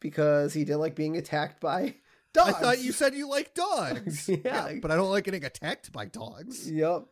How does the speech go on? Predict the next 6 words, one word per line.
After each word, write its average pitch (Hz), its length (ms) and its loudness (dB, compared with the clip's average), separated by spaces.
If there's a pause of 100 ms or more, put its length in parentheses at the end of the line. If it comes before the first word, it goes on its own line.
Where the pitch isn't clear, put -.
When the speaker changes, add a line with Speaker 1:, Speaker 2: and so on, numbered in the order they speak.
(260)
Speaker 1:
Next, 214 520 0
Millions 311 680 0
for 254 200 -4
Nothing 226 520 0
seminar 180 680 2
attendee. 147 840 0